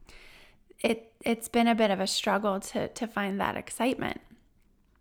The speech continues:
And I'm just gonna talk through it because I know, I know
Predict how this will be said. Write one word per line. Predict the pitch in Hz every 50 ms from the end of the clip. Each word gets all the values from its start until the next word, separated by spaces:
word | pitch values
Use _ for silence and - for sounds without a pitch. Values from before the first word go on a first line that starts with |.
| _ _ _ _ _ - -
And | 269 247 254
I'm | 262
just | 247 262 262 262 -
gonna | 285 277 294
talk | - - 254 220 220 -
through | - - 233 240 262 226
it | - - - - _
because | - 233 240 233 240
I | 226 220 214
know, | 220 262 302 311 220 - - 117 - 220 - -
I | 226 233 254 302 320
know | 302 - - - - - 226